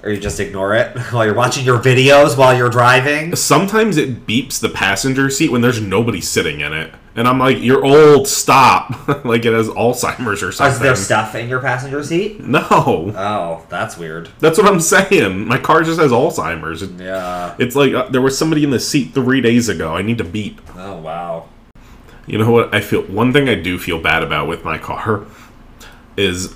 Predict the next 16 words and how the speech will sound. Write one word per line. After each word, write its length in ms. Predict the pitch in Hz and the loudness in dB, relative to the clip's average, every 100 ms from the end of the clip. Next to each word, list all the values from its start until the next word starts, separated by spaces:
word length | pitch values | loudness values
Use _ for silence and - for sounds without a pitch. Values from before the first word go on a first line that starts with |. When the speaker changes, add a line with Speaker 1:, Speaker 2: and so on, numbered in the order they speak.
| - | -2
Speaker 2:
I've 180 | 98 107 | -2 0
had 140 | 139 | 0
this 140 | 113 104 | 0 -2
car 280 | - 90 87 | -2 -2 -2
since, 840 | - 82 80 80 - - - - - - - - | -6 -8 -10 -10 -10 -10 -12 -14 -20 -20 -20 -10
like, 280 | 98 87 - | -6 -6 -4
end 200 | 90 92 | -4 -4
of 80 | 92 | -4
my 140 | 90 | -6
junior 520 | 82 85 87 87 87 | -6 -8 -8 -6 -6
year, 360 | 87 78 90 92 | -6 -6 -4 -4
beginning 360 | 80 78 87 87 | -6 -8 -6 -6
of 40 | |
my 100 | 80 | -8
senior 380 | - 82 82 87 | -8 -8 -6 -4
year. 380 | 98 110 120 | 0 0 0